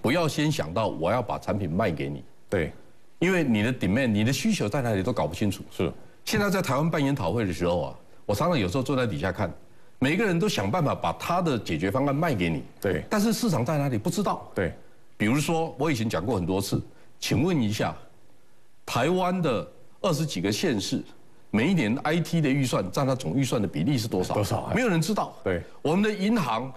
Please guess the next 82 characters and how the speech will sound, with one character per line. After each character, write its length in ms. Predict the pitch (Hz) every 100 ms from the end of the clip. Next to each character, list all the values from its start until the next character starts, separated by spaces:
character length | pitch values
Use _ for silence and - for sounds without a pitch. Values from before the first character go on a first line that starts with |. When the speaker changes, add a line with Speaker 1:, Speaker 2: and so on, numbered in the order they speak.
| -
Speaker 2:
嗯。 200 | 95 87 78
Speaker 1:
好， 140 | 110
譬 120 | 185
如 80 | 185
说 120 | 165
十 180 | 156 -
大 160 | 180 190
公 220 | 170 185
股 160 | 143 104
银 120 | 131
行， 140 | 95
Speaker 2:
对。 160 | 87 82 -
Speaker 1:
或 140 | - 175
者 100 | 131
是 160 | 160
几 160 | 147 110
大 160 | 165 139
民 180 | 127
营 240 | 151 123 123
银 60 | 127
行， 200 | 90 85 - -
它 220 | 185 185
愿 260 | 214 175
不 120 | 143 147
愿 100 | 165
意 60 |
公 180 | 143 143
布 100 | 143
它 140 | 127
每 160 | 135 95
一 60 | 110
年 160 | 87
I 160 | - 127
T 160 | 127
的 80 | 127
预 120 | 104
算？ 160 | 101 87 - - - -
我 100 | -
们 100 | 170
根 140 | 196 233
本 100 | 139
不 100 | 143
知 140 | 156
道。 240 | 139 85 -
举 100 | -
例 140 | 180
来 120 | 139 127
讲， 200 | 98 90
就 100 | 113
是 60 |
说 320 | 110 113 110 107 -
smart 320 | - 143 139
banking， 320 | 131 131 - 151 - - - - -
智 160 | - 233
慧 180 | 208
型 240 | 151 113 107
的 220 | 110 95
手 240 | - 90
机 320 | 90 131 135 143 -
在 200 | - 127 120
银 160 | 120 170
行 160 | 120
体 180 | 110 78
系 120 | 135
的 80 | 110
应 140 | 117
用， 200 | 113 101 76 - - - -
韩 260 | 113 180
国 120 | 196
的 60 | 143
用 240 | 190 165
户 220 | 139 160 87
早 220 | - 127
已 40 | 113
经 140 | 123
超 160 | 120 131
过 120 | 127
两 180 | 87 76
千 160 | 107
万 180 | 110 90
人 160 | 69
了。 60 | 64